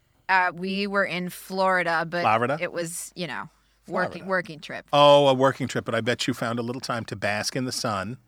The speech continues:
Speaker 1: The baby did her first dip in the pool, and she was, it
Speaker 2: <gasps>
Speaker 1: was like bathwater. She was totally not,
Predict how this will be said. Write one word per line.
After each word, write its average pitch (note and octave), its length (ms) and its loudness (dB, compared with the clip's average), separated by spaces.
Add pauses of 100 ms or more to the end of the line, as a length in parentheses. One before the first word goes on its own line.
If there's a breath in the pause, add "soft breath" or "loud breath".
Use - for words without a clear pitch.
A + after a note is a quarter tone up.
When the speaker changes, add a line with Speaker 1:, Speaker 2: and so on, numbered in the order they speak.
Speaker 1:
The G3+ 80 -10
baby G#3+ 280 0
did G#3+ 160 -4
her G3+ 140 -4
first F#3+ 420 -6 (200)
dip G3 180 -4
in F#3 80 -6
the F3 60 -6
pool, E3+ 380 -4
and D#3+ 140 -8
she E3+ 220 -4
was, E3 380 -10 (160)
it - 40 -2
Speaker 2:
<gasps> - 0 -
Speaker 1:
was A#3+ 220 0
like F#3 240 -4
bathwater. D3 720 -4
She - 220 -6
was E3 180 -8
totally D3+ 540 -8 (100)
not, C#3+ 380 -8